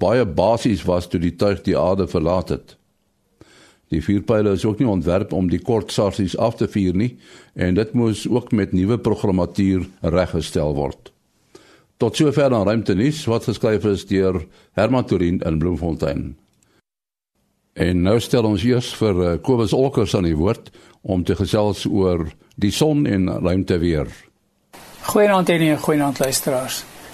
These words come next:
Speaker 2: Ja, nee, somervakansie is hier. Lyk my dis ook vakansie op die son. Hy's baie, baie stil hierdie week. Ons het, eh, twee goedjies waarna ons moet kyk. Die eerste een is 'n koronagat, wat, eh, in die negatief gerig is, met ander woorde, wat ook al van hom afkom, gaan die aarde se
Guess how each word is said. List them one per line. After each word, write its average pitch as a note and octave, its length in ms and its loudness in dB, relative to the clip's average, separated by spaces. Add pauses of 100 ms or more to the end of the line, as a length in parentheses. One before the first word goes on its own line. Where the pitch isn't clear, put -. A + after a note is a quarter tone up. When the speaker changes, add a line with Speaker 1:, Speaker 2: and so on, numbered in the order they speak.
(500)
Speaker 2:
Ja, - 140 4
nee, A#3+ 220 4 (440)
somervakansie G3 840 2
is F#3 140 2
hier. G#3 440 2
Lyk D#3 180 0
my E3 80 2
dis D3 180 0
ook F3+ 100 0
vakansie E3+ 480 0
op C#3+ 80 -4
die C#3 100 -2
son. G3+ 300 2
Hy's C#3+ 240 0
baie, D#3+ 280 2
baie C#3 280 2
stil G#3 360 2
hierdie F#3+ 240 2
week. F#3 240 2 (600)
Ons D#3 180 0
het, D3 280 -4
eh, C#3 320 0 (200)
twee F#3+ 180 0
goedjies E3+ 340 -4
waarna D3+ 200 0
ons C#3+ 200 -2
moet D3 120 -2
kyk. F3+ 220 -2
Die D3 160 -2
eerste D#3 260 -2
een D3 100 2
is C#3 140 -2
'n - 60 -10
koronagat, F#3+ 640 0 (720)
wat, D3 320 -4
eh, C#3+ 580 2
in D3+ 200 0
die D#3 120 0
negatief F3 420 2
gerig D#3 340 0
is, G3 120 0
met D#3 140 0
ander D#3 200 2
woorde, D3 260 0
wat C#3 340 -4
ook E3+ 200 -2
al D#3 100 2
van D#3 140 0
hom D3 200 2
afkom, D3+ 380 0
gaan C#3 260 -2
die C#3 140 0
aarde C#3+ 300 0
se C#3 280 0